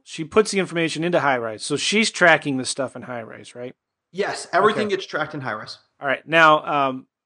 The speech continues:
Speaker 1: does she pull up any property information on the pro-, on the property or look up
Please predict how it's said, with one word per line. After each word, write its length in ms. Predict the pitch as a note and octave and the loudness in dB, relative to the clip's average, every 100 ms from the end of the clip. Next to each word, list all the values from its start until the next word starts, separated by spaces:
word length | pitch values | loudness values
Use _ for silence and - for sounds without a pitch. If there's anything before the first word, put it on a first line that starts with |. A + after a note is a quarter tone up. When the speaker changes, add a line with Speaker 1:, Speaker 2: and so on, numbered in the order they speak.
| _ _ | _ _
Speaker 1:
does 80 | D3 | -8
she 200 | - G#3+ | -4 -4
pull 360 | - G3+ G3 G3 | 0 6 8 8
up 120 | F#3 | 6
any 160 | F3 | -2
property 380 | F3 F3+ E3+ E3 | -2 0 0 0
information 520 | F3 D#3+ D#3+ E3 - | -10 -10 -10 -10 -10
on 60 | E3 | -12
the 60 | D#3 | -12
pro-, 220 | E3 E3 - | -10 -12 -12
on 120 | D3+ | -14
the 60 | D3 | -10
property 480 | - D#3 D3+ D3+ | -4 -2 -2 -6
or 120 | C#3+ C3 | -6 -6
look 320 | C3+ C#3+ D3+ | -6 -4 -4
up 160 | C#3 | -8